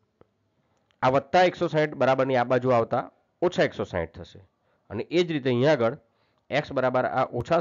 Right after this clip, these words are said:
સાઈઠ બરાબરની જમણી તરફ આવતા વત્તા સાઈઠ થશે. હવે આ એક્સ એ ફૂલદાનીની પડતર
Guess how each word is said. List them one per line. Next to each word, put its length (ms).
સાઈઠ 280
બરાબરની 420
જમણી 280
તરફ 280
આવતા 260
વત્તા 300
સાઈઠ 280
થશે. 200
હવે 140
આ 80
એક્સ 180
એ 20
ફૂલદાનીની 640
પડતર 280